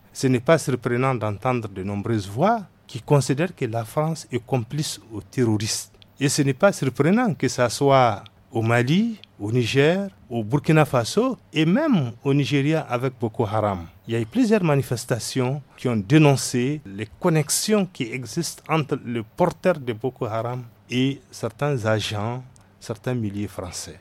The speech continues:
C'était pas nouveau. Parce que lorsqu'on remonte à la guerre de Biafra, tout le monde savait quel rôle la France avait joué aussi. Même si, <laughs> malheureusement, la dernière situation montrait le Nigeria porté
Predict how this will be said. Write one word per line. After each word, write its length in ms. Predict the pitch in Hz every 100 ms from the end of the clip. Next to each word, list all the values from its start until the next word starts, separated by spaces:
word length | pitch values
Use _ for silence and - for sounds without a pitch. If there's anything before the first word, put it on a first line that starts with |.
| - -
C'était 300 | - 101 107
pas 200 | - 123
nouveau. 440 | 117 123 165 135 - - _
Parce 160 | 101 -
que 80 | 127
lorsqu'on 440 | 107 123 - 120
remonte 440 | 110 110 127 127 120
à 60 |
la 140 | 101 98
guerre 220 | 107 113
de 120 | 107
Biafra, 600 | 90 92 92 - 160 165 107 95
tout 80 | 113
le 80 | 107
monde 220 | 107 117
savait 400 | - 101 120 127
quel 200 | - 131
rôle 240 | 113 135 131
la 100 | 101
France 380 | - 120 120 -
avait 240 | 98 110
joué 400 | 92 120 190 143 101
aussi. 360 | 92 - 98 85 - 101
Même 180 | 107
si, 520 | 107 - 123 120 104 90
<laughs> 60 |
malheureusement, 680 | 113 104 104 101 101 113 120 110 - -
la 200 | 98 98
dernière 360 | 92 117 127 131
situation 920 | - 107 - 104 - 131 123 120 104 - _ -
montrait 540 | 110 120 117 117 131
le 160 | 131 110
Nigeria 600 | 113 107 110 110 117 120
porté 840 | - 110 104 - 127 120 110 104